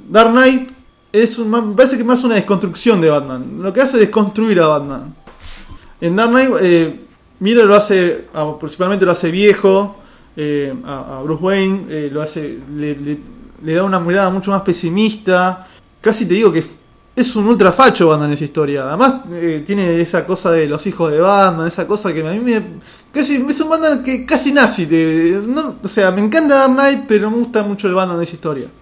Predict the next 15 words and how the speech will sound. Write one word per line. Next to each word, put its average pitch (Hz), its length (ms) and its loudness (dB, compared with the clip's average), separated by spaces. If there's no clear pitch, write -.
En 185 80 -8
cambio, 202 240 4
en 202 60 2
Año 196 200 2
uno 208 140 2
está 175 160 -2
mucho 175 240 -4
mejor, 185 420 -2
eh, 156 180 -2
es 151 140 -6
un 165 80 -4
Batman 165 220 -4
mucho 160 200 -8
más 160 160 -6
idealista, 160 800 0